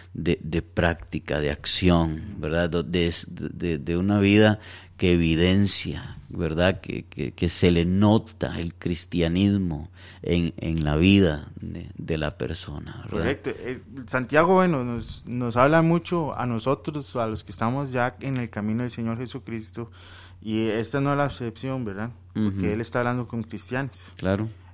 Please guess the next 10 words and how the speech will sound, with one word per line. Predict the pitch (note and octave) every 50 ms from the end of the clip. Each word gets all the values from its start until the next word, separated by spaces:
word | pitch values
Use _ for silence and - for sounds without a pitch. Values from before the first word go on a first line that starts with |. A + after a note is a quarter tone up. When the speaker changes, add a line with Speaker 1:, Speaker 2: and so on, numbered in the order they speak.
| - -
Speaker 2:
Esta | - G#2+ G#2+ - - A#2+ -
carta | - A#2 A#2 - - A#2+
va | A#2 A#2
dirigida | A#2 A2 G2+ G#2+ A#2 A#2 A#2+
a | A2+ -
cristianos, | - G2+ - - - A2+ A2+ A#2 A2+ G2
a | G#2 F#2
personas | - G2 F#2 - G#2 G#2+ A2+ A#2 - -
que | - G#2+
Speaker 1:
Sí, | F#2 F#2+ G#2+ C3 F3+ G#3 C#3+